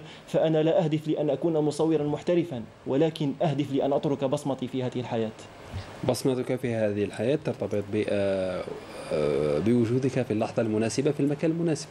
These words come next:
Speaker 2: أكيد هذا.
Speaker 1: نعم، وغير ذلك. قد، قد، آه، قد تكون الكتابة المرافقة للصورة أهم من الصورة في حد ذاتها، فحين أضع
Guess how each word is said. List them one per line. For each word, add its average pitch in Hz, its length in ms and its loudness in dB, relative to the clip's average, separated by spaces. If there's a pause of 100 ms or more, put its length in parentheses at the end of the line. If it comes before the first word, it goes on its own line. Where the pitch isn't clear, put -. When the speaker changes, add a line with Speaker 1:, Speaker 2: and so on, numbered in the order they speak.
(120)
Speaker 2:
أكيد 147 300 -2
هذا. 143 100 4
Speaker 1:
نعم، 127 260 0 (380)
وغير 139 540 2
ذلك. 123 300 0 (880)
قد، 127 300 0 (140)
قد، 135 200 -2 (160)
آه، 135 500 4 (520)
قد 175 120 2
تكون 202 340 4
الكتابة 202 560 2 (380)
المرافقة 160 840 4
للصورة 202 420 2
أهم 185 340 4
من 208 220 4
الصورة 202 280 2
في 190 200 -2
حد 185 200 2
ذاتها، 175 480 0 (240)
فحين 190 320 4
أضع 190 360 2